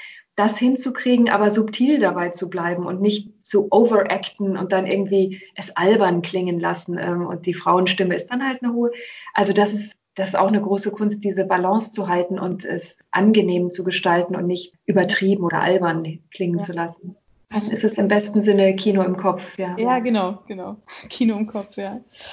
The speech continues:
Speaker 2: Nee, das finde ich auch. Aber jetzt haben wir schon so ein paar Sprecher genannt. Hast du, hast du denn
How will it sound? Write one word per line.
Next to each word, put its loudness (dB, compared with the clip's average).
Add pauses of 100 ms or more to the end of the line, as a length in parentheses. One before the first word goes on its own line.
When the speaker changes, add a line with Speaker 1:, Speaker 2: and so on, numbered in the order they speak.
(300)
Speaker 2:
Nee, 4
das -2
finde -2
ich -6
auch. -4 (240)
Aber 4
jetzt 2
haben 0
wir 4
schon -2
so 0
ein 2
paar 0
Sprecher -2
genannt. 0
Hast -4
du, 4
hast 0
du 4
denn 0